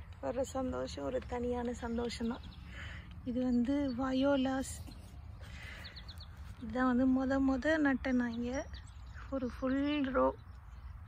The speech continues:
ஏகப்பட்ட செடி actually. குட்டி குட்டி செடி இது. ஒரு ஒரு பூவா பூக்கும் போதே ரொம்ப சந்தோஷப்பட்டேன். இப்போ ஒரு ஒரு செடியிலையும்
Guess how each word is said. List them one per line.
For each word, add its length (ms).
ஏகப்பட்ட 720
செடி 300
actually. 340
குட்டி 200
குட்டி 380
செடி 300
இது. 400
ஒரு 220
ஒரு 200
பூவா 240
பூக்கும் 340
போதே 220
ரொம்ப 260
சந்தோஷப்பட்டேன். 840
இப்போ 140
ஒரு 280
ஒரு 300
செடியிலையும் 560